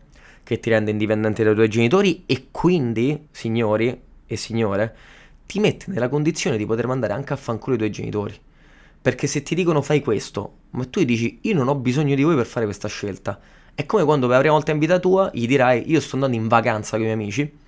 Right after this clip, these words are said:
ti servono soldi? No, arrivederci e grazie." Poi ovviamente, siccome vivi sotto il loro tetto, devi trovare un co-, un compromesso, non è che,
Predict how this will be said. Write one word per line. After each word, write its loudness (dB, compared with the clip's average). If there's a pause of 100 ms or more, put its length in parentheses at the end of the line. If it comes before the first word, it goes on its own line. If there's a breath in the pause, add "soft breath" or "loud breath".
(160)
ti -4
servono 0
soldi? -4
No, 2
arrivederci 0
e -8
grazie." 0
Poi -6
ovviamente, 2 (320 loud breath)
siccome -2
vivi 0
sotto -4
il 0
loro 2
tetto, 0 (640)
devi 0
trovare 2
un 0
co-, 0
un 0
compromesso, -2
non 0
è -4
che, -6